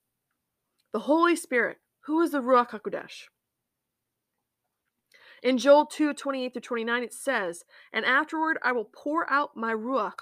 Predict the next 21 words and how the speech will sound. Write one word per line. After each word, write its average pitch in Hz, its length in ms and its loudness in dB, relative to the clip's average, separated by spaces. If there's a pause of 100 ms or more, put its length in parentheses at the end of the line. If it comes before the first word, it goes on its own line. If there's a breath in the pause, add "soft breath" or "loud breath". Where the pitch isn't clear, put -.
on 202 160 -10
all 214 160 -6
people. - 420 -14 (320 soft breath)
Your 277 160 0
sons 311 320 -2
and 294 100 -4
daughters 269 360 0
will 262 80 -4
prophesy, 226 560 -4
your 202 180 -4
old 262 240 0
men 277 160 -2
will 247 120 -6
dream 247 260 -8
dreams, 208 360 -8 (240 soft breath)
your 247 140 2
young 285 300 0
men 277 180 -2
will 208 100 -6
see 269 220 -4
visions. 233 480 -6